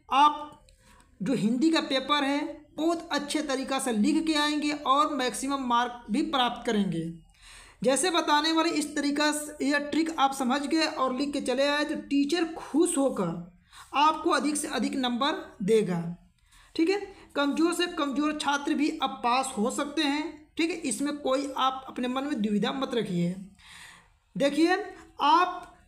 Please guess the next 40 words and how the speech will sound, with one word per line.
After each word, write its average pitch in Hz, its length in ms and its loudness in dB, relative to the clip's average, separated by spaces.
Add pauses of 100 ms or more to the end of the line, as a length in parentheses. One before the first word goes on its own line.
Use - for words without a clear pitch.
प्रश्न 320 260 2
में 359 300 0
जैसे 320 160 0
बहुविकल्पी 277 580 0
प्रश्न 311 340 -2
हुआ, 302 160 0
उसको - 580 -4 (100)
हल 269 100 0
करने 294 300 -2
का 294 120 -2
तरीका 254 640 -2
क्या 294 160 -2
है, 285 420 -2 (240)
लघु 285 300 0
उत्तरी 320 640 0 (240)
प्रश्नों 285 340 -2
को 294 120 0
हल 277 140 -2
करने 285 300 -2
का 285 120 -2
तरीका 285 420 0
और - 180 -2
दीर्घ 320 300 2
उत्तरी 320 320 -2
प्रश्न 277 340 -2
होते 226 300 0
हैं, - 80 -8
उनको 294 260 -2
हल 285 200 -4
करने 262 260 -4
का 254 120 -2
तरीका 233 360 -2
क्या 285 160 -2
है, 285 120 -2
आपको 240 260 -4
समझाने 220 500 -2
वाले 185 260 0
हैं, - 300 -6
ठीक 285 140 -2
है। 359 140 0